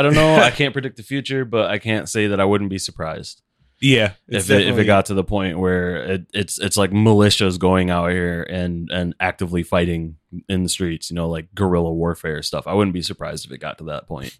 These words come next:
Speaker 2: Yeah, I know there's, there's a lot of movements going on, uh, wanting counties to, uh, defund the police department.
Speaker 1: Mm-hmm.
Speaker 2: It's like,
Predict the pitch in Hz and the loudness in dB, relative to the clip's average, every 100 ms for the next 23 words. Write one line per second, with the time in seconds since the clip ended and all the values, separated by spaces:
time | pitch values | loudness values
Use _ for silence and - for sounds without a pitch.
0 | _ _ _ - 107 113 120 120 117 123 | _ _ _ -2 0 2 0 -2 -2 -2
1 | 120 113 113 113 113 110 - 117 113 107 | 0 2 4 6 4 2 -2 -2 0 2
2 | 107 104 98 - _ _ _ _ _ _ | 2 2 0 -4 _ _ _ _ _ _
3 | - 117 110 107 123 107 104 - 117 107 | 2 4 4 2 0 0 0 0 0 0
4 | 90 101 92 92 104 139 - 120 113 113 | 0 -2 -2 -6 0 0 2 2 4 2
5 | 107 98 110 101 98 101 113 110 120 117 | 0 -2 -2 -2 -6 -2 0 2 2 0
6 | _ 95 95 90 87 87 175 190 196 | _ -6 -4 -4 -8 2 2 4 0